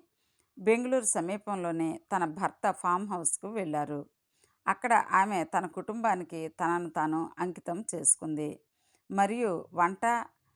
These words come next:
మరియు తోట పనిలో తన ఆసక్తులను పెంచుకుంది. కృష్ణకుమారి మరియు ఖైతాన్లకు దీపిక అనే కుమార్తె ఉంది. కొన్ని నివేదికల ప్రకారం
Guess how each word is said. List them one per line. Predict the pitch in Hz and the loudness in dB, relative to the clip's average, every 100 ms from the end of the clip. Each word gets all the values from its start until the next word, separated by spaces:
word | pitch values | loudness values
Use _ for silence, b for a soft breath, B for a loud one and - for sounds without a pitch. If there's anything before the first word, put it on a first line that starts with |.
| _ _ _ - | _ _ _ -10
మరియు | 190 202 208 226 180 | 2 2 2 -2 -2
తోట | 202 180 202 | 4 2 2
పనిలో | 220 214 185 156 | -4 -2 0 0
తన | - 185 170 | 0 0 4
ఆసక్తులను | 156 170 185 - 156 165 | 4 2 -2 -6 -6 -6
పెంచుకుంది. | 233 185 151 - 156 147 143 - _ _ _ _ _ | -6 -6 -8 -8 -6 -4 -4 -6 _ _ _ _ _
కృష్ణకుమారి | 220 208 254 254 226 202 185 170 | -10 -8 -8 -4 2 2 2 -6
మరియు | 185 185 190 190 | 0 0 0 -4
ఖైతాన్లకు | 170 196 180 - 208 185 165 170 151 - | -4 -6 -4 -2 -2 -4 -8 -6 -8 -10
దీపిక | 175 190 202 - 226 | -6 -2 -2 -4 -4
అనే | 180 170 151 | -2 -2 -6
కుమార్తె | 170 160 170 - 180 | -4 -2 -2 -2 -6
ఉంది. | 170 147 147 139 - _ _ _ _ | -4 -4 -4 -8 -12 _ _ _ _
కొన్ని | 226 233 226 | -2 -2 -2
నివేదికల | 190 202 233 220 196 | -2 -2 -2 -2 -6
ప్రకారం | 175 165 165 180 160 151 | -4 -6 -2 -2 0 -4